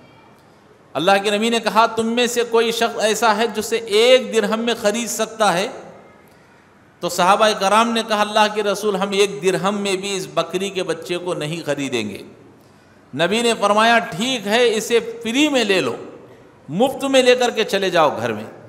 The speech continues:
तो सहाबा ने कहा, "अल्लाह के रसूल, अगर ये बकरी का बच्चा ज़िंदा भी होता तब भी हम इसको न ख़रीदते, इसलिए कि ये ऐबदार है, इसके कान कटे हुए,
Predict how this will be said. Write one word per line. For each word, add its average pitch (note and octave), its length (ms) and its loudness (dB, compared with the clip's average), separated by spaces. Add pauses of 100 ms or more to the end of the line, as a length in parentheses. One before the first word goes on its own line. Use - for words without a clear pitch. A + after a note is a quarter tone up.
(500)
तो F3 80 -4
सहाबा G3+ 480 4
ने A#3 140 0
कहा, A3 160 2
"अल्लाह G#3+ 280 2
के G#3 160 -2
रसूल, A#3+ 380 -2
अगर G#3+ 220 2
ये G#3 80 2
बकरी F#3 440 -2
का G3 140 0
बच्चा E3+ 460 0
ज़िंदा F3 500 -2
भी F#3 160 -2
होता D#3 420 2 (680)
तब F#3+ 320 -2
भी A#3+ 220 0
हम C4+ 220 2
इसको B3+ 320 0
न A#3+ 140 2
ख़रीदते, A3 540 0 (520)
इसलिए F3 420 0
कि G3+ 140 -4
ये F3+ 120 -2
ऐबदार G#3+ 640 6
है, F#3 160 0
इसके F3 260 -4
कान B3 420 0
कटे G3+ 240 0
हुए, A#2 300 -6